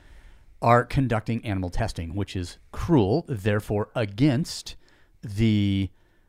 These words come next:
um, well, the, the charter for the company,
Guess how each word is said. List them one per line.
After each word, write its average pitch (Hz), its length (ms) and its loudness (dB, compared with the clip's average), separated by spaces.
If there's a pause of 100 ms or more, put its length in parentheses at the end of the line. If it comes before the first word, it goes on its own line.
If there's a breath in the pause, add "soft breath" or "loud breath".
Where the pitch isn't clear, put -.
(180)
um, 90 500 -2 (880)
well, 104 240 0
the, 107 260 -4
the 117 80 -4
charter 135 300 2
for 107 100 -4
the 87 80 -6
company, 95 500 -2